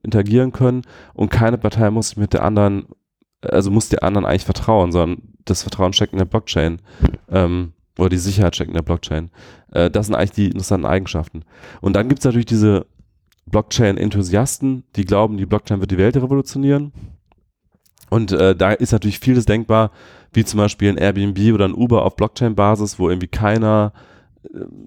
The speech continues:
zentral alle Daten besitzt und, und, äh, im Grunde die Gewinne abschöpft, sondern wo alle zusammen, äh, Verträge abwickeln in so einer neutralen Blockchain, an der im Grunde jeder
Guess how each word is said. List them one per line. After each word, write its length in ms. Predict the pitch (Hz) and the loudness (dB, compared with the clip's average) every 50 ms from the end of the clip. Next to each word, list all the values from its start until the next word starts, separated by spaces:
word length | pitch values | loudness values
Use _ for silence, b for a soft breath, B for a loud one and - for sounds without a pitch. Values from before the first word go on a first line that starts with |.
| - - - 55 52 50 - _ _ _ _ _ | -20 -20 -20 -20 -20 -20 -20 _ _ _ _ _
zentral 840 | - - 120 104 101 - - - 95 101 110 117 123 120 120 113 104 - | -4 0 0 0 0 0 -2 0 2 4 6 6 6 6 4 4 2 0
alle 260 | - 92 110 110 104 | 0 0 2 2 2
Daten 280 | 101 110 120 135 - 120 | 2 2 2 2 0 -2
besitzt 340 | 117 110 101 117 113 - - | -2 -2 0 -2 -4 -4 -6
und, 180 | 92 98 101 - | -10 -10 -8 -8
und, 200 | - 107 98 - | -8 -8 -8 -10
äh, 360 | - - - - - - 110 - - - - | -14 -18 -18 -14 -12 -12 -10 -10 -10 -10 -10
im 100 | - 113 | -8 -6
Grunde 340 | 95 110 117 120 110 95 87 | -2 0 2 2 2 2 0
die 140 | 87 101 | -2 -6
Gewinne 300 | 92 95 95 117 135 139 | -6 -2 -2 0 0 -2
abschöpft, 540 | - - - - - 139 135 - - - b b b b b b b | -2 -6 -8 -6 -4 -4 -6 -6 -10 -20 b b b b b b b
sondern 320 | - 98 110 110 110 107 104 | -2 0 0 2 2 2 2
wo 100 | 104 - | 2 2
alle 300 | - 101 110 117 117 - | 2 4 4 2 2 0
zusammen, 720 | - - 107 95 104 104 110 120 120 117 117 113 110 107 - - | -2 -8 -4 -2 0 0 0 0 -2 -4 -4 -4 -6 -6 -8 -4
äh, 240 | - 98 104 104 | -2 0 0 0
Verträge 420 | 98 - 104 - - 117 117 104 - | 0 0 -2 0 2 0 0 0 -2
abwickeln 360 | - - - 113 104 110 92 | -6 -4 -2 0 0 0 -2
in 80 | 98 98 | -4 -4
so 60 | 95 | -2
einer 240 | 98 98 98 95 95 b b b - | 0 2 2 0 -2 b b b -2
neutralen 500 | 95 98 95 - - 95 98 104 107 104 | 0 0 0 0 0 2 2 2 2 2
Blockchain, 540 | 101 101 101 - - 107 98 98 98 98 95 b b b | 0 -2 -4 -4 -2 0 0 0 0 -2 -8 b b b
an 100 | - 95 | -4 0
der 100 | 92 98 | 2 2
im 120 | 92 98 95 | 2 0 0
Grunde 220 | 90 104 107 104 | 0 0 2 2
jeder 360 | 98 98 101 101 98 - - | 4 4 4 4 2 0 -4